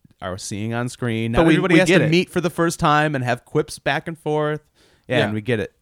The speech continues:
Speaker 3: Yeah,
Speaker 1: I love
Speaker 3: it,
Speaker 1: it.
Speaker 3: it, you, it's like, it's like walking, it's like watching a sequel where you didn't need to see the first one.
Speaker 1: Absolutely.
Speaker 3: It, it's,
Speaker 1: Yeah.
Speaker 3: it's very, very well done. Um, so the other thing that we need to talk about before we finish this thing, um, i-, is the one thing we've been not talking about at all, which is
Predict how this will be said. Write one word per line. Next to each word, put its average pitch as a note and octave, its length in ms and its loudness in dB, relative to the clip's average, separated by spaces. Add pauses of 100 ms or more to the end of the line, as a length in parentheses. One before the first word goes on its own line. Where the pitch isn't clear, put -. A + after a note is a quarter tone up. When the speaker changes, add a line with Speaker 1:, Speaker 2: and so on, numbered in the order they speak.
Speaker 3:
Yeah, D3+ 200 -4
Speaker 1:
I G#2+ 40 -10
love A#2+ 240 0
Speaker 3:
it, F#2 120 -6 (200)
Speaker 1:
it. E3+ 80 -8
Speaker 3:
it, D#3+ 80 -10
you, D3+ 480 -4 (140)
it's D#3+ 180 -8
like, G#3+ 260 -6
it's F3 120 -8
like G3 120 -4
walking, E3+ 480 -2
it's C#3+ 100 -8
like G3 100 -4
watching A3+ 300 -2
a E3 40 -6
sequel C3 520 -8
where A#2 200 -6
you B2 120 -2
didn't B2+ 200 -4
need A#2+ 220 -4
to A2+ 60 -10
see A#2+ 140 -10
the G#2 80 -12
first G#2 280 -16
one. F2+ 80 -12
Speaker 1:
Absolutely. F2 560 -14
Speaker 3:
It, A2+ 160 -10
it's, B2 300 -10
Speaker 1:
Yeah. F#2 120 -14 (140)
Speaker 3:
it's - 140 -16
very, D3+ 360 -2
very C3 220 -4
well G2+ 220 -10
done. F#2 220 -18 (440)
Um, C3+ 260 -2
so F#3 120 0
the G3+ 120 2
other B3+ 160 0
thing G#3 120 -6
that G3 80 -4
we E3+ 60 -2
need E3 80 -2
to C#3 40 -8
talk D3 160 0
about C3 160 -2
before B2 220 -6
we B2 80 -4
finish A#2+ 300 -6
this G#2+ 180 -12
thing, G2 300 -14
um, G2+ 440 -8 (300)
i-, B2+ 40 -10
is C3 220 -6
the C3+ 80 -6
one D3 160 -2
thing C#3 100 -8
we've B2 120 -6
been A2+ 260 -8
not A#2+ 460 -8
talking C3 260 -8
about A#2+ 140 -6
at A2+ 40 -8
all, A#2+ 280 -8
which G#2 200 -14
is F#2+ 120 -18